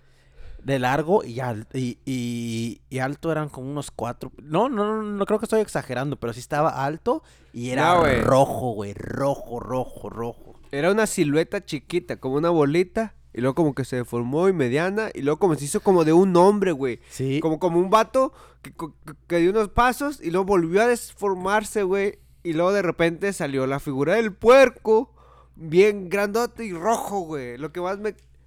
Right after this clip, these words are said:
Speaker 1: Güey, co-, ¿cómo se
Speaker 2: puede
Speaker 1: llaman
Speaker 2: que esté
Speaker 1: esa-,
Speaker 2: rojo,
Speaker 1: esas
Speaker 2: güey.
Speaker 1: personas que se convierten, que, bueno, que dicen que se convierten
Speaker 2: Oh,
Speaker 1: en,
Speaker 2: los
Speaker 1: en, en
Speaker 2: chamanes.
Speaker 1: animales? No, chamanes son como
Speaker 2: Wow,
Speaker 1: brujos.
Speaker 2: hui-, huicholes.
Speaker 1: No, huicholes son los que se quemaron.
Speaker 2: No, esos son guachicoleros.
Speaker 1: Oh, los huicholes son de allá, es un grupo, güey.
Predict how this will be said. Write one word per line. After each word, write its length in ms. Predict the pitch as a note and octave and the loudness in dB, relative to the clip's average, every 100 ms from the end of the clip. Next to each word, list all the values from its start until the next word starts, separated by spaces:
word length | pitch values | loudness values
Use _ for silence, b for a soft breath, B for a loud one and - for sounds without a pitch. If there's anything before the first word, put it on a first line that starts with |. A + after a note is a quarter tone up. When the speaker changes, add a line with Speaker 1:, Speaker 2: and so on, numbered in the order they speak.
| - | -10
Speaker 1:
Güey, 120 | - | -8
co-, 100 | - | -8
¿cómo 260 | - G3+ G#3+ | -6 -4 -4
se 120 | G3+ | -2
Speaker 2:
puede 160 | G3 G#3 | 0 2
Speaker 1:
llaman 160 | G#3 | 2
Speaker 2:
que 80 | F#3+ | -2
esté 160 | - G#3 | -6 -4
Speaker 1:
esa-, 260 | F3 F3+ | -2 -2
Speaker 2:
rojo, 100 | G#3+ | -2
Speaker 1:
esas 200 | D#3+ G#3+ | -2 -4
Speaker 2:
güey. 80 | A#2 | -6
Speaker 1:
personas 420 | F3+ - E3 F#3+ | -6 -6 -8 -8
que 80 | - | -10
se 160 | E3 C#3+ | -10 -8
convierten, 640 | C#3 B2+ C#3 - D3+ B2 | -6 -4 -2 -2 -6 -6
que, 680 | A#2 B2 A#2+ A2 A2 G#2+ G2+ G2 | -8 -2 0 0 0 -2 -4 -8
bueno, 240 | - G#2 F2 _ | -8 -8 -8 _
que 80 | G2 | -10
dicen 200 | A2+ B2+ | -6 -8
que 80 | A#2 | -8
se 100 | A2 | -8
convierten 540 | - A3 A#3+ A#3 G#3+ | -2 0 2 2 2
Speaker 2:
Oh, 100 | - | 0
Speaker 1:
en, 260 | B2 A#2 A2+ - | -2 -4 -6 -6
Speaker 2:
los 120 | - | -6
Speaker 1:
en, 40 | |
en 40 | - | -2
Speaker 2:
chamanes. 280 | D#3 D#3 G3+ G#3 | 0 2 0 0
Speaker 1:
animales? 240 | G#2+ - B B | -4 -8 B B
No, 100 | A#2 | -4
chamanes 400 | - G#2 A#2+ C#3 | -2 -4 -2 -4
son 140 | C3+ B2 | -4 -8
como 200 | B2+ B2+ | -4 -2
Speaker 2:
Wow, 100 | D#3+ | 0
Speaker 1:
brujos. 380 | B2 - F#2+ - | 0 -2 -8 -10
Speaker 2:
hui-, 380 | D#3 D#3 D3+ D3 | -8 -6 -6 -6
huicholes. 540 | D3 E3 G3+ F#3 B2+ | -8 -2 -2 -2 -6
Speaker 1:
No, 280 | A2 G2+ G2+ | -6 -6 -6
huicholes 440 | G2+ - A#2+ B2+ | -8 -4 -4 -2
son 140 | B2+ B2+ | -4 -6
los 100 | - | -8
que 80 | A2+ | -10
se 100 | G#2+ | -10
quemaron. 440 | F#2+ G2+ A2 F2+ - b b b - | -8 -6 -6 -10 -16 b b b -14
Speaker 2:
No, 200 | C3 D3+ | -8 -8
esos 200 | D3 C#3 | -8 -12
son 140 | D3+ | -10
guachicoleros. 600 | D3 C#3+ C#3+ B2+ C#3 C#3+ | -10 -10 -10 -4 -2 0
Speaker 1:
Oh, 240 | A#2+ A#2+ G#2+ | 2 2 0
los 340 | G2+ G#2 A2+ | -4 -2 0
huicholes 340 | A#2 B2 C#3 C3+ | 0 -2 -4 -4
son 160 | C#3+ | -6
de 60 | C3 | -6
allá, 540 | A#2+ B2+ B2+ B2 A#2 | -2 0 0 -2 -6
es 100 | A2 | -8
un 100 | C#3+ | -8
grupo, 360 | B2 C3+ - B2+ | -4 -4 -4 -4
güey. 180 | A2+ | -4